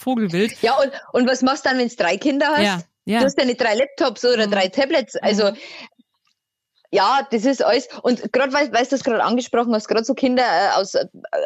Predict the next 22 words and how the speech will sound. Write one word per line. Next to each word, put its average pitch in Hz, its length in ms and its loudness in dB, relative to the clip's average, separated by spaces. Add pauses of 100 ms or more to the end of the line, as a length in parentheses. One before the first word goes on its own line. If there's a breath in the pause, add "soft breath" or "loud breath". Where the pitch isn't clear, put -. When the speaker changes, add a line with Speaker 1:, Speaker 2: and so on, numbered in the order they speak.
(380)
Speaker 2:
Migrationsfamilien 233 1080 0
oder 208 160 2
Speaker 1:
Ja. 180 60 0
Speaker 2:
wo 196 40 -2
die 208 140 2
Eltern 240 340 0
vielleicht 214 360 0
nicht 220 140 -4
so, 220 200 2
äh, 185 360 2
gut 226 160 -8
Deutsch 208 320 0
können, 240 340 0 (400 loud breath)
die 226 80 2
fallen 254 240 0
ja 269 80 4
jetzt 226 340 2
noch 269 160 2
mehr 269 220 2
hinten 214 420 -2
Speaker 1:
Ja, 180 200 0
Speaker 2:
runter, 131 80 0